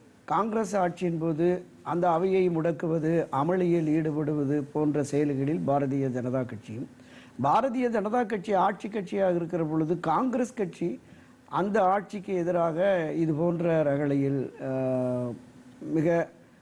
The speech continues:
தீவிரமான போராட்டத்தில் ஈடுபடுவது போன்ற நிலை என்பது கடந்த சில ஆண்டுகளாகவே இருக்கிறத நம்ம பார்க்குறோம். கடந்த இருபத்தி ஐந்தாம் தேதி, கடந்த மாதம் தொடங்கிய இந்த குளிர்கால கூட்டத்தொடர் இன்றைக்கு ஒரு மிகப்பெரிய கொதி நிலையோடு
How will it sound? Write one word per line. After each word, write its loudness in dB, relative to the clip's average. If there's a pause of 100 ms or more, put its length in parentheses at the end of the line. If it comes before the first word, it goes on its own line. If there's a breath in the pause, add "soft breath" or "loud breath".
(140)
தீவிரமான 2
போராட்டத்தில் -4
ஈடுபடுவது -2
போன்ற -2
நிலை 0
என்பது 0
கடந்த 0
சில 0
ஆண்டுகளாகவே -2
இருக்கிறத -8
நம்ம -12
பார்க்குறோம். -12 (760 loud breath)
கடந்த 2 (600)
இருபத்தி 0
ஐந்தாம் 4
தேதி, 2
கடந்த 0
மாதம் 0
தொடங்கிய 0
இந்த -2
குளிர்கால -2 (140)
கூட்டத்தொடர் -2
இன்றைக்கு -2
ஒரு -4
மிகப்பெரிய 0
கொதி 0
நிலையோடு 4